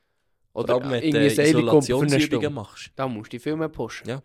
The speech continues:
Speaker 2: wenn du Isolationsübungen machst, ist auch zum Beispiel beim Gym, wenn du hockst auf einer Bank, du hockst oder du drückst schnell.
Speaker 1: Ja.
Speaker 2: Du brauchst
Speaker 1: Nur Brust,
Speaker 2: vier
Speaker 1: ja.
Speaker 2: Muskeln,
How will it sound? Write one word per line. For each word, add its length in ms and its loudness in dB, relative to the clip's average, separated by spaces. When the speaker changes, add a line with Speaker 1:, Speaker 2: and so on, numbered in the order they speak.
Speaker 2:
wenn 100 -4
du 80 -6
Isolationsübungen 1000 -6
machst, 280 -12
ist 100 -12
auch 60 -10
zum 160 -12
Beispiel 200 -12
beim 180 -8
Gym, 260 -6
wenn 220 -8
du 120 -10
hockst 240 -8
auf 140 -10
einer 120 -2
Bank, 440 -8
du 120 -8
hockst 300 -8
oder 160 -12
du 160 -14
drückst 300 -6
schnell. 280 -16
Speaker 1:
Ja. 240 -10
Speaker 2:
Du 100 -6
brauchst 320 -8
Speaker 1:
Nur 200 0
Brust, 280 -2
Speaker 2:
vier 160 0
Speaker 1:
ja. 60 -2
Speaker 2:
Muskeln, 420 -4